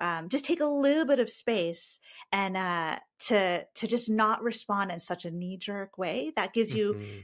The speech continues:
Speaker 1: space to kind of reassess, uh, maybe what's really going on. And that can maybe inf-, like, help regulate your emotions and your responses so that we're, I don't know, um, more, maybe more mature or just taking in the bigger picture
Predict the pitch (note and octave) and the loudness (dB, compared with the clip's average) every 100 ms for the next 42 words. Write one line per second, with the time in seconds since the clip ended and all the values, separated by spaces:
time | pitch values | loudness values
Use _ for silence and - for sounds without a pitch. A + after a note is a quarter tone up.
0 | - - - F4 E4 - C#4+ A#3+ F#3+ E3+ | -12 -10 -2 2 2 2 0 0 0 0
1 | G#3+ G3+ G#3 - E3+ E3 E3+ - - - | 2 2 0 -2 0 0 -4 -8 -10 -14
2 | - - - F3+ F3 F#3 F3+ E3+ F3 - | -20 -18 -2 0 2 0 0 0 -2 0
3 | E3+ D#3+ D#3+ D3+ D#3 D#3 D3+ D3+ D#3+ D#3+ | -2 0 -4 -6 -4 -2 -2 -2 -4 -6
4 | - F3+ F3+ F#3+ G#3+ F#3+ F3 - D#3+ F3 | -8 -8 -4 0 0 0 -6 -8 -4 -2
5 | F3 - _ - G3+ G3 F3+ G3 G3+ G3 | -4 -14 _ -6 -6 -4 0 0 2 2
6 | F#3+ F#3 E3 D#3+ D#3+ F3 F3 - F3 E3 | 0 -2 -4 -6 -6 -6 -6 -6 -6 -6
7 | C#3 D3+ D3 - - D#3 - D3 - - | -8 -8 -8 -10 -6 -8 -6 -10 -10 -6
8 | D3 - D3 D3 - - - G4 F4+ F#3 | -6 -2 -4 -4 -10 -20 2 4 4 0
9 | E3+ E3 F3+ - E3 E3+ E3+ D#3+ D#3+ D#3 | -2 -2 -2 -2 -2 -2 -4 -4 -4 -6
10 | D#3+ D#3+ D#3+ D#3+ D3+ D#3 - - C#4 C4 | -8 -8 -8 -8 -8 -8 -4 0 0 0
11 | B3 G3 F3+ E3 D3 - - - - - | 0 0 0 0 -2 -8 -20 -20 -20 -10
12 | - G3+ G3+ G3 F#3+ F3+ E3 D#3 D3+ - | -4 -2 -2 -2 -2 -2 -4 -4 -8 -10
13 | F#3 - G3 F3 E3+ E3 | -8 -4 -2 -2 -2 -6